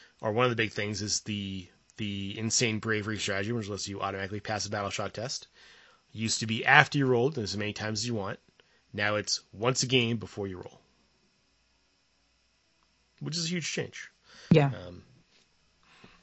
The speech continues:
Speaker 1: especially the once a game part, which should just make those turns a little bit better. Uh, so lots of points changes across the board. Um,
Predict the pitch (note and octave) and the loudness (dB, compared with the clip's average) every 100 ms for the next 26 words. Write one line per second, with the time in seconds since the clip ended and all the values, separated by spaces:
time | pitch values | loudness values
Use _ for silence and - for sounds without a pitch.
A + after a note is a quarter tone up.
0 | - - A#2+ B2 A2 G#2 G2 F#2 F2+ - | -18 -4 -2 -2 -4 -6 -6 -8 -12 -14
1 | - - _ _ - - - _ _ F#2+ | -18 -20 _ _ -20 -20 -20 _ _ -8
2 | - G2 B2+ - B2 - A2 - - A2 | -8 -6 -4 -4 -6 -8 -6 -6 -6 -8
3 | G#2+ A2 B2 A#2 A2 - - - - - | -8 -10 -10 -10 -14 -18 -20 -20 -20 -20
4 | _ _ _ _ _ _ _ _ _ _ | _ _ _ _ _ _ _ _ _ _
5 | _ _ _ _ _ _ _ _ _ _ | _ _ _ _ _ _ _ _ _ _
6 | _ _ _ _ _ - - - - _ | _ _ _ _ _ -20 -20 -20 -20 _
7 | C3+ C#3+ F3 F#3+ E3+ - F#3+ D#3+ F#3 F3 | 10 12 12 12 12 6 6 6 6 4
8 | D3 F3+ D#3 D3+ D3 D#3+ D#3+ D3+ C3+ B2 | 6 8 8 2 2 8 8 6 2 2
9 | A#2+ A#2 A2 | 4 2 0